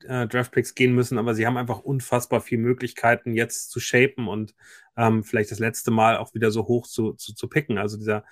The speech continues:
Broncos, äh, Pick an, an fünf, der ist wirklich Gold wert und der kann, also da, da will ich dann genau in die andere Richtung gehen,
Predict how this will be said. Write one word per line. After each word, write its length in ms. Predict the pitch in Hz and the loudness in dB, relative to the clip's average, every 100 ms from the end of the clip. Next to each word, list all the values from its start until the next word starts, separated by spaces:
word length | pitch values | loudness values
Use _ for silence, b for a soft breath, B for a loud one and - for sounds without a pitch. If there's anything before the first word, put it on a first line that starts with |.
| b b b | b b b
Broncos, 500 | - 127 147 135 - | 6 6 8 6 4
äh, 200 | - 127 | -2 -2
Pick 420 | 123 - 139 - 127 | 0 4 2 2 -2
an, 200 | 127 127 | -2 -2
an 180 | 131 | -6
fünf, 420 | 127 - 139 151 - | 0 6 6 6 2
der 160 | 123 | 2
ist 160 | 123 - | 2 -4
wirklich 260 | 117 113 | -8 -4
Gold 300 | - 117 135 135 | 2 2 4 4
wert 260 | 131 123 b b - | 4 2 b b -8
und 120 | 113 | 0
der 120 | 117 | 2
kann, 240 | 123 131 127 | 2 0 0
also 200 | 113 110 | -2 -4
da, 180 | - 110 | -2 -2
da 160 | 113 | -2
will 80 | 120 | 0
ich 80 | 123 | 0
dann 160 | 117 113 | 0 0
genau 220 | 113 120 | 2 2
in 40 | |
die 80 | 117 | 2
andere 160 | 131 127 | 4 2
Richtung 280 | 123 120 | 2 2
gehen, 240 | 107 117 | 2 0